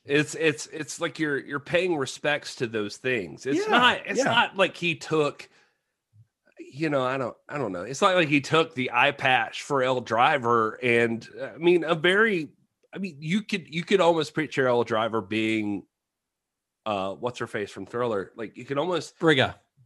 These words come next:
Speaker 1: Frigga. You can almost see it. Like, it just,
Speaker 2: Sure.
Speaker 1: uh, you know, except you'd hope she wasn't such a bitch. But <laughs> the, uh,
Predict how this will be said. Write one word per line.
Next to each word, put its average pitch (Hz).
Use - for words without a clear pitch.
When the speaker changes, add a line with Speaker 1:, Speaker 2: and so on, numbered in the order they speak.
Speaker 1:
Frigga. 202
You 175
can 247
almost 240
see 120
it. 143
Like, 180
it 196
just, 202
Speaker 2:
Sure. 208
Speaker 1:
uh, 170
you 156
know, 165
except 156
you'd 139
hope 135
she -
wasn't 123
such 127
a 107
bitch. 120
But 135
<laughs> 659
the, 190
uh, 156